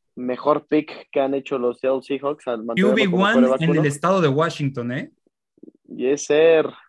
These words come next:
Speaker 1: Yes, sir. Aparte, Tre-, eh, bueno, la semana pasada creo que no fue un poderosísimo forty-niners por las condiciones climatológicas de Chicago. Esta semana se pronostica que en California va a llover,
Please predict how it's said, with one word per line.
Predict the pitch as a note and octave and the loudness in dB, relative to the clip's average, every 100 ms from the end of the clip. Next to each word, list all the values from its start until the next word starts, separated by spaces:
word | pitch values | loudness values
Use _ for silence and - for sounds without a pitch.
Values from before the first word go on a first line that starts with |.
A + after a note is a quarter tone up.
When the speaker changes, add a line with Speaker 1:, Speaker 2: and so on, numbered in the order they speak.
| _ | _
Speaker 1:
Yes, | - C3+ C#3 | -8 -6 -6
sir. | - C3+ C3+ B2+ _ _ _ _ _ _ - | -4 -2 -2 -4 _ _ _ _ _ _ -2
Aparte, | C3+ F3 F#3 F3+ F#3 - _ _ _ _ _ _ _ - | 0 2 0 0 -6 -6 _ _ _ _ _ _ _ -8
Tre-, | D3+ D#3 D3 C#3+ | -4 -2 -2 -4
eh, | C3+ | -4
bueno, | D#3+ D3+ | -6 -4
la | C#3+ | -4
semana | D3 D#3+ F3+ | -6 -8 -6
pasada | D3 C3+ D3 C3+ | -8 -6 -8 -6
creo | C#3+ | -10
que | C#3 | -8
no | C#3 C3 | -10 -8
fue | - C#3 | -4 -2
un | C#3 C#3 C#3+ C3+ C3+ - _ _ _ _ - | -2 -4 -6 -6 -8 -12 _ _ _ _ -2
poderosísimo | C#3 C3+ C3 B2+ C#3 D#3+ C3+ B2 | 2 2 2 -2 -6 -4 -4 -2
forty-niners | C3+ C3+ C3+ C#3+ C#3 | -2 0 -2 -4 -4
por | B2 A#2 | -8 -6
las | A#2 | -8
condiciones | - B2+ A2 C3+ C3+ | -4 -2 0 -2 -2
climatológicas | B2+ A#2+ A2+ B2 C3 C#3 B2 A2 | -2 -2 -2 0 0 0 -2 -2
de | A2 - | -4 -8
Chicago. | - - C#3 D#3+ - _ _ _ _ - | -10 2 2 2 -2 _ _ _ _ -2
Esta | C#3 D#3 | 0 0
semana | C#3+ C3+ D3 D#3 - - _ _ | -2 -4 -2 -2 -4 -12 _ _
se | - C3 | -10 -8
pronostica | B2 B2+ B2+ - D#3 D#3 | -6 -6 -6 -4 -2 0
que | C#3 B2+ B2 A#2 | 0 0 -2 -6
en | A#2+ | -6
California | B2+ A#2+ A#2+ C#3 C#3+ C#3 | -6 -6 -6 -6 -4 -2
va | C3+ C3+ | 0 -2
a | |
llover, | B2+ A#2+ C3 | -2 -4 -4